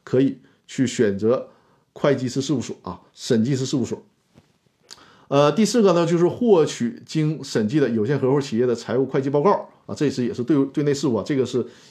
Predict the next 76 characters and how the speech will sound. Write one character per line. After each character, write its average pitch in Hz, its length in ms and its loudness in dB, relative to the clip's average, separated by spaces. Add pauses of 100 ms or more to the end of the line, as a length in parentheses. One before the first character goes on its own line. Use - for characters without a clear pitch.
(140)
有 113 180 0
限 135 200 2
合 123 120 0
伙 117 60 0
人 110 80 0
的 110 80 0
权 95 220 -8
利。 117 180 -4 (240)
再 220 180 4
有 139 100 4
一 131 40 2
个 143 60 2
呢， 143 100 2
就 135 140 0
是 147 120 2
对 156 200 0
涉 175 180 2
及 156 100 -2
自 175 200 -2
身 170 200 0
的 175 100 0
利 185 140 2
益， - 160 -4 (300)
查 135 340 -2
阅 202 280 4
有 117 120 0
限 151 160 0
合 135 140 2
伙 156 80 2
企 151 160 -4
业 135 100 4
财 123 280 -2
务 139 100 0
会 139 160 -2
计 135 60 -2
账 151 180 -2
簿 156 80 -4
等 113 140 -2
资 - 100 0
料 175 160 4
的， - 140 -6 (280)
这 190 140 4
就 180 100 4
是 175 120 -4
相 175 180 2
当 170 140 0
于 175 80 -4 (400)
有 143 280 4
限 247 240 4
合 180 200 2
伙 147 120 2
人 120 220 2
也 120 220 2
是 185 160 0
有 123 200 2
知 147 160 -2
情 147 120 2
权 113 180 -4
的 123 80 -2
啊， 95 160 -6
他 156 260 0 (140)
类 208 240 2
似 127 180 -4
于 139 160 -2 (460)
有 131 180 4
限 185 160 4
责 139 120 2
任 147 120 2
公 147 160 0
司 143 160 -6
的 135 120 0
股 107 160 -6
东 135 120 0
知 131 120 -6
情 117 120 0
权。 92 240 -8